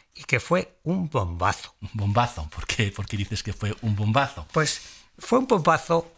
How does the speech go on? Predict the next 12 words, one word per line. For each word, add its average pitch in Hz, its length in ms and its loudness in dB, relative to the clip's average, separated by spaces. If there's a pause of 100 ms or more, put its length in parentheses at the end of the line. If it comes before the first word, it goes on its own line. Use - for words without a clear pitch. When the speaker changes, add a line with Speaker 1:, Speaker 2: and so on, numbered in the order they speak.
Speaker 1:
o 170 120 -2
como 127 180 2
decían 139 400 2
otros, 147 460 0
pues - 380 -2
un 113 260 -2
terremoto 98 680 0
o - 260 0
un 131 100 2
tsunami, 98 680 -2 (180)
Speaker 2:
Ujú. 127 340 2
Speaker 1:
porque 208 500 0